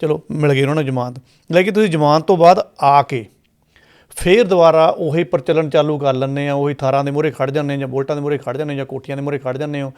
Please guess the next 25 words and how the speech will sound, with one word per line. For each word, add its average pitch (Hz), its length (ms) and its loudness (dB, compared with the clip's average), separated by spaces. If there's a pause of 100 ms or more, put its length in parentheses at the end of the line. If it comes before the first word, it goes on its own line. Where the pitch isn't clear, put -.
(300)
ਔਰ 151 100 -2
ਉੱਥੋਂ 151 160 -6
Instagram 147 420 -4
'ਤੇ 143 140 -2
ਰੀਲਾਂ 160 260 0
ਬਣਾਉਂਦੇ 143 340 -4
ਹੋ। 143 160 -6 (380)
ਇਹ 240 280 2
ਫਿਰ 220 100 0
ਥੋੜ੍ਹਾ 208 300 4
ਜਿਹੜਾ 208 340 2 (440)
ਇੱਕ - 120 -8
ਤਾਂ 165 160 -6
ਹਮਦਰਦੀ 147 520 0
ਵਾਲਾ 170 220 4
ਪਹਿਲੂ 165 300 -4
ਸੀ 165 100 -8
ਨਾ 214 80 -4
ਤੁਹਾਡੇ 151 520 -4
ਉਸ 156 280 -6 (100)
ਚੀਜ਼ 156 160 -8
ਦੇ 156 60 -4
ਨਾਲ 156 120 0
ਜੁੜਿਆ 139 300 0
ਹੋਇਆ, 139 300 -2